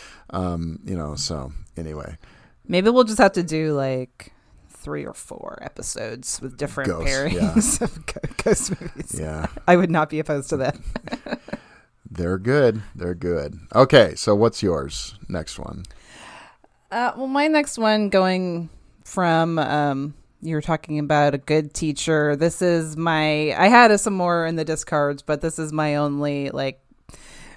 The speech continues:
Speaker 2: really bad teacher, um, <laughs> on the list. And coincidentally, it is from the movie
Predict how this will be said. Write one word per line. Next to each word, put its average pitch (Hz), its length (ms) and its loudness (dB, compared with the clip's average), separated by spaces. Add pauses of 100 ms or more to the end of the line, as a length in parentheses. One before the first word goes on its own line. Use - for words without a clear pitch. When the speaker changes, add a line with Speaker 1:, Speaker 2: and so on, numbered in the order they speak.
(120)
Speaker 2:
really 156 260 4
bad 156 360 6
teacher, 151 560 0 (340)
um, 151 460 2 (140)
<laughs> - 140 -20
on 180 580 4
the 196 180 12
list. 160 540 6 (520)
And 175 320 8
coincidentally, 269 680 8
it 214 120 8
is 220 140 6
from 196 180 6
the 180 80 2
movie 160 340 2